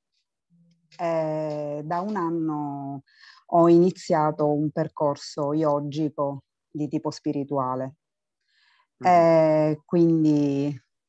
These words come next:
Speaker 1: tra, eh, ovviamente, eh, il percorso che mi prende, mi sta prendendo in maniera notevole, tra il lavoro appunto che svolgo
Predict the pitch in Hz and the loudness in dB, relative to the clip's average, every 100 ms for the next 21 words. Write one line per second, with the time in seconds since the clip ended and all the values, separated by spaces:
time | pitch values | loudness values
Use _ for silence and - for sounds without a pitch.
0 | _ 185 180 175 - 160 156 156 180 156 | _ 2 2 0 -4 -4 -4 -4 -6 -4
1 | 151 160 165 165 160 156 147 147 165 156 | -4 -4 -2 -4 -6 -8 -8 -10 -8 -6
2 | 151 147 - 156 - 160 151 - 156 143 | -4 -6 -8 -10 -6 -6 -6 -8 -6 -4
3 | 147 147 151 151 147 147 147 143 139 139 | -2 -2 -2 -4 -2 -2 -2 -4 -6 -8
4 | 139 - _ _ _ _ _ 185 175 208 | -10 -14 _ _ _ _ _ -2 0 -2
5 | 196 208 190 185 185 185 185 175 170 160 | -2 0 0 2 0 0 0 -2 -2 -2
6 | 165 165 165 165 165 160 151 147 143 139 | -2 -4 -4 -4 -4 -4 -6 -6 -6 -6
7 | 135 131 - _ _ 175 160 156 135 135 | -8 -10 -14 _ _ -2 -2 0 -2 -2
8 | 135 139 139 139 _ _ _ - 180 175 | -4 -4 -6 -10 _ _ _ -8 -4 -2
9 | 156 - - 180 156 147 147 160 151 156 | -4 -8 -6 -6 -4 -6 -8 -8 -8 -6
10 | 151 139 135 - 143 143 139 139 135 135 | -6 -6 -8 -12 -12 -10 -8 -8 -6 -6
11 | 135 139 139 139 135 139 185 233 | -6 -4 -2 -2 -2 -2 -2 -4